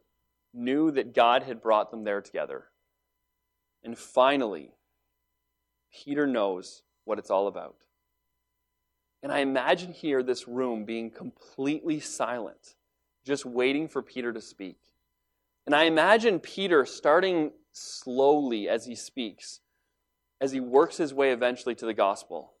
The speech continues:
Verse thirty-four, "Then Peter opened his mouth and said, 'Of a truth, I perceive that God is no respecter of persons.'" See, he said the exact same thing a moment ago,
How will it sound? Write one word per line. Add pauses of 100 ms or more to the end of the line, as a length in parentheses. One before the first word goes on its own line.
(520)
Verse
thirty-four,
"Then
Peter
opened
his
mouth
and
said, (720)
'Of
a
truth, (540)
I
perceive
that
God
is
no
respecter
of
persons.'" (200)
See,
he
said
the
exact
same
thing
a
moment
ago,